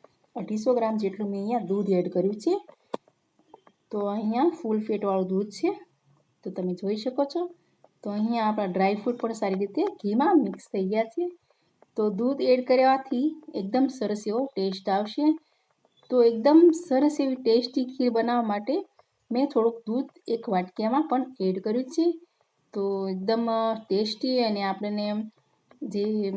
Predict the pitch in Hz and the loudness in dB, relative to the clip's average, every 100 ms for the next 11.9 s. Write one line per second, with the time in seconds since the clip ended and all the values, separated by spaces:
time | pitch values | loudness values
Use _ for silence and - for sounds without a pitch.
0 | - 190 214 - 294 269 240 220 214 - | -4 -4 -4 -2 2 4 4 4 0 -6
1 | 208 202 - 214 220 240 233 190 202 190 | -2 -2 -2 0 2 2 0 -4 -4 -2
2 | 277 349 - 185 202 240 214 190 240 359 | 0 0 -2 -2 2 4 2 2 0 0
3 | 349 190 208 240 226 202 - 208 196 202 | -2 -6 -4 -2 -2 -4 -4 -6 -6 -6
4 | 233 294 349 _ _ _ _ 247 247 233 | -2 0 -2 _ _ _ _ -4 2 2
5 | 226 240 233 196 214 233 220 220 220 254 | 2 -2 -2 0 -2 -2 -2 -4 -2 -2
6 | 285 302 214 208 220 220 220 208 - - | 6 6 6 -2 -4 -4 -4 -6 -10 -8
7 | 196 - 370 359 - 196 240 240 202 196 | -6 -2 -4 -4 -4 0 0 0 -2 0
8 | 185 175 180 180 180 - - _ _ _ | 0 -2 -6 -8 -8 -10 -18 _ _ _
9 | _ - - 208 262 226 254 320 - 220 | _ -12 -8 -6 -4 2 4 2 0 -4
10 | 220 214 294 320 - 190 185 185 170 175 | -4 -2 -2 -4 -4 -4 -4 -4 -4 -4
11 | 339 381 - _ _ _ - 233 | -6 -8 -12 _ _ _ -2 2